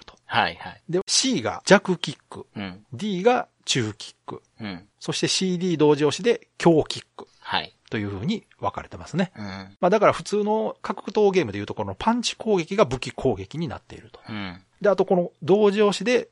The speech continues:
Speaker 1: 強攻撃が出るというところも結構特徴の一つなんですね。
Speaker 2: はい。
Speaker 1: で、この武器強攻撃というのが非常に強い。
Speaker 2: うん。
Speaker 1: これが怒り状態で入ると、
Speaker 2: <laughs>
Speaker 1: まあ、体力半分ぐらいは余裕で持っていくと。
Speaker 2: そうですね。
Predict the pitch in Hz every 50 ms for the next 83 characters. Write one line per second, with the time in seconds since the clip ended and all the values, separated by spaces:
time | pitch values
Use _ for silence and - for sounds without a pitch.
0 | _ - - 156 139 127 - - 139 131 113 98 98 - - - - 85 - 123
1 | 143 180 175 165 - _ - - 143 156 170 165 - 160 - 175 196 214 233 208
2 | - - - 110 - - 92 - 104 - - - 101 90 87 85 - - 95 -
3 | - - - - - - 156 190 - - _ - - - - 87 76 - - 131
4 | 170 - - 214 208 202 190 175 - _ - 135 113 165 175 - 185 - - 185
5 | 180 175 - - 190 175 151 151 156 - - 139 120 107 98 87 85 - - -
6 | - 190 202 226 202 196 190 175 156 - - - 131 120 95 - _ _ - 98
7 | 101 92 92 95 101 98 92 85 80 87 - _ _ - 202 208 208 190 180 180
8 | 175 196 185 185 165 185 170 - 135 113 98 95 - 107 107 104 104 107 101 -
9 | - 208 196 175 - - _ _ _ - - - - - 147 - - 151 - -
10 | 214 202 160 131 110 - - - 214 220 202 196 202 208 185 175 135 107 95 95
11 | 101 110 113 120 120 104 98 107 - 104 95 101 101 - - - - - 170 101
12 | - - - - - - - - - 123 120 -